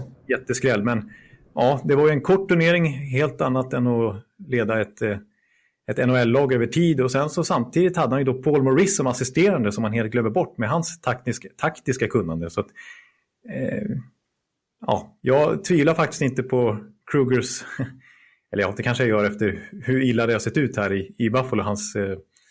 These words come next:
motivationsegenskaper och sådär, men, eh, taktiskt sett tycker jag,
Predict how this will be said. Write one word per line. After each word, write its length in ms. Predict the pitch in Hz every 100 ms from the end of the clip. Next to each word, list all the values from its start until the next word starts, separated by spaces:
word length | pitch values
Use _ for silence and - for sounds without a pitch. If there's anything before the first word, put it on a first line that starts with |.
| _ _ _ -
motivationsegenskaper 1300 | 127 120 127 113 127 107 - 131 117 - 170 175
och 80 | 104
sådär, 200 | 101 90
men, 260 | 95 104 104
eh, 80 | 104 -
taktiskt 560 | - 156 - - 113 -
sett 300 | - 117 -
tycker 300 | 120 104 110
jag, 160 | 104